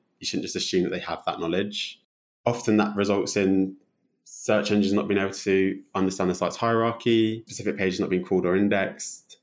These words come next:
Something that I'd recommend is consider the user's journey. Would a user landing on your site, if they're on a specific page, would they be able to access the other key areas of the site or key information that they need to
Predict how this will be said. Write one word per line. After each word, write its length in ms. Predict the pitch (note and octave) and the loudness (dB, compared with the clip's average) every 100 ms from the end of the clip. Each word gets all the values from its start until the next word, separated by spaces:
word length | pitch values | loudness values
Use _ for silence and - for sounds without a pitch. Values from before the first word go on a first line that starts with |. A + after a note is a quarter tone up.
| _ | _
Something 280 | - G2+ G#2 | -2 2 2
that 80 | |
I'd 200 | G2 G3 | 2 0
recommend 400 | G2+ - G2 G2+ | -4 -2 0 2
is 100 | G2 | 2
consider 400 | - F2 A2+ G2 F2+ | 0 -4 0 0 0
the 140 | F2+ | -2
user's 380 | F2 F#2 F2 - | 0 0 -2 -4
journey. 540 | F2+ E2 E2 E2+ - _ _ | -2 0 -2 -4 -8 _ _
Would 160 | G2 G#2 | -2 2
a 60 | |
user 260 | F#2+ G2+ F#2+ | 2 2 2
landing 360 | F#2 F#2 F2+ F2+ | 2 2 2 0
on 80 | |
your 100 | F2+ | -2
site, 440 | F2+ - F2 E2+ E2+ _ - | -4 -4 -2 -2 -6 _ -12
if 140 | F#2+ | -2
they're 120 | G#2 | 2
on 120 | F#2+ F2 | 2 2
a 40 | |
specific 400 | - - - - | -2 -10 -6 -4
page, 280 | F#2 F2 - | -2 -2 0
would 160 | G2+ F#2+ | 0 2
they 80 | |
be 120 | F#2 F#2 | 0 2
able 120 | F#2 | 0
to 160 | F#2+ | 0
access 540 | F#2 - F2+ F2 - - | -2 -2 -6 -6 -8 -4
the 120 | F#2+ | -2
other 140 | F#2 | -2
key 160 | F2+ G2 | -2 0
areas 200 | F2+ E2+ | 0 -2
of 60 | F2 | -4
the 80 | |
site 240 | F2 F2+ F2 | -4 -2 -2
or 140 | E2+ | -2
key 380 | - G2 F2+ F2 | -4 -2 -2 -2
information 480 | F2 F2+ F2+ F2 E2+ | -4 -2 -4 -2 -4
that 60 | F2 | 0
they 40 | |
need 200 | F2 E2+ - | 0 -2 -2
to 280 | E2+ E2+ | -2 -2